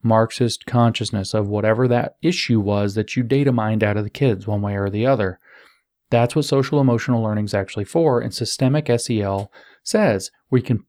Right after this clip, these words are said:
weave this social emotional nonsense into every single subject. We can make it systemic to education so that math class becomes a proxy for generating themes to engage in the Freirean conscientization process,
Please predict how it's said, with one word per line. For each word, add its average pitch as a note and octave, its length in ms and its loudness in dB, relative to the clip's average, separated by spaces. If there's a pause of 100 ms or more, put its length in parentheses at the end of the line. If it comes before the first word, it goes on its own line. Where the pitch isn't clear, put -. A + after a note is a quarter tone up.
weave D3+ 500 0
this D3 200 0
social A#2+ 320 2
emotional A2+ 380 2
nonsense B2 500 0
into - 180 -4 (120)
every C3 360 2
single B2 460 0
subject. G#2+ 720 -2 (280)
We C3 80 2
can C3+ 120 2
make A#2+ 140 2
it A#2 120 -2
systemic B2 580 0
to C#3+ 100 0
education B2 720 0 (260)
so C#3+ 160 2
that C3 180 2
math A2+ 480 2 (100)
class B2 340 0
becomes A#2 460 0
a C3 100 -2
proxy C#3+ 560 0
for G#2+ 320 -2
generating A#2 560 2
themes G#2+ 480 -2
to A#2+ 120 -6
engage G#2+ 400 0
in A2 60 -2
the A2+ 80 -2
Freirean G#2 560 0
conscientization A2+ 1000 -2
process, - 580 -4